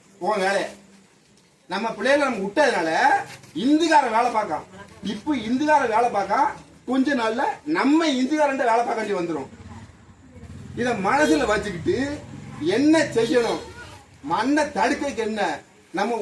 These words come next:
ஊரை மீட்டு உருவாக்கம் செய்யறதுக்கு என்ன அப்படின்னு ஒவ்வொருத்தரும் யோசிங்க. நம்ம பிள்ளைங்க வர்றதுக்கு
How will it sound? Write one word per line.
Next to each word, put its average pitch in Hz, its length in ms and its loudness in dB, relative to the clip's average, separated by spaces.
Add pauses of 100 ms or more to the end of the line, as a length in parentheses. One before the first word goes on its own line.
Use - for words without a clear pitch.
ஊரை 302 200 4
மீட்டு 294 420 2
உருவாக்கம் 254 480 2
செய்யறதுக்கு 226 480 0
என்ன 247 140 4 (580)
அப்படின்னு 247 360 -4
ஒவ்வொருத்தரும் 240 640 0
யோசிங்க. 220 340 0 (100)
நம்ம 208 200 -2 (120)
பிள்ளைங்க 262 460 0
வர்றதுக்கு 208 520 0